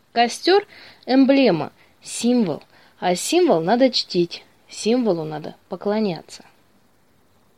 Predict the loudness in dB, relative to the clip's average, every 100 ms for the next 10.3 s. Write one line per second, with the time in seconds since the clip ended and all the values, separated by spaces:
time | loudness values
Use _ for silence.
0 | _ _ _ _ _ _ _ -10 -2 0
1 | 0 0 -2 0 0 0 -2 0 0 -2
2 | -2 -2 0 -2 -2 -2 -2 -2 -4 -4
3 | 0 0 0 -6 -6 -8 -4 -2 0 -2
4 | -4 -14 -20 -20 -20 _ -4 0 2 4
5 | 4 4 2 _ _ _ -6 -4 0 2
6 | 0 -2 -2 2 2 2 -2 -12 -20 -16
7 | -4 2 4 2 2 2 4 4 4 2
8 | -4 _ 0 2 4 2 0 -2 -4 -2
9 | 0 2 2 2 2 2 4 2 0 -6
10 | -10 -10 -12